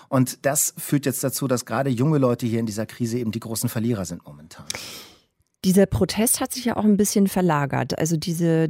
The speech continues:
Speaker 2: Demos, klar, ne, die sind nach wie vor auf der Straße, aber die gehen ja dann auch gerne mal in Richtung Privatvilla von Netanyahu. Ist das eigentlich ein besonderes Zeichen? Also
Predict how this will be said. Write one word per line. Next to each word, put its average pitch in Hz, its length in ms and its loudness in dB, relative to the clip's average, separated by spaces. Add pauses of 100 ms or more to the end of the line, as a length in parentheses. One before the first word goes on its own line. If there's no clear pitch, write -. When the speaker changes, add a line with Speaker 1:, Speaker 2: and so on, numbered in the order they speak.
(160)
Speaker 2:
Demos, 240 640 4 (200)
klar, 190 320 0
ne, 180 160 4
die 208 120 -4
sind 175 260 2
nach 175 240 0
wie 202 80 0
vor - 240 -2
auf 175 140 0
der 165 160 0
Straße, - 560 -4
aber 175 180 2
die 165 160 -2
gehen 196 220 4
ja 214 100 4
dann 175 160 2
auch - 240 -4
gerne 185 240 0
mal 180 220 2
in 175 120 2
Richtung 185 380 0
Privatvilla 190 880 0
von 185 320 2
Netanyahu. 151 840 2 (400)
Ist 196 200 0
das 247 220 2
eigentlich 202 500 2
ein 185 380 4
besonderes 170 840 2
Zeichen? 175 580 -4
Also 180 300 0